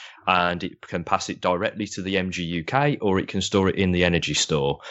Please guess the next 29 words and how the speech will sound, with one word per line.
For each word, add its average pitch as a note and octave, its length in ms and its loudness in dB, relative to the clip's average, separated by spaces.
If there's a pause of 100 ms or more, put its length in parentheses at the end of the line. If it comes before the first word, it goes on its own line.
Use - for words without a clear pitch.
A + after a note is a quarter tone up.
(200)
Um, E2+ 320 6
the G2 160 4
M G#2 120 4
G G2 120 -2
U F#2 200 0
K F2+ 280 0
is F2 140 -6
what - 180 0
propels F#2 760 -2
the F2+ 100 -2
car F2+ 260 4
forward G2+ 420 2 (320)
at F2+ 140 4
a - 180 4
rate F#2 380 2 (120)
of F#2+ 240 2
up - 260 0
to F#2 240 2
a F2 40 2
hundred F2+ 240 2
and E2+ 120 0
sixty - 280 -2
horsepower, D2 640 0 (140)
and F2 220 2
that F#2 100 4
obviously F2 340 0
combines E2+ 540 2
with F2 180 -4
the F2+ 200 2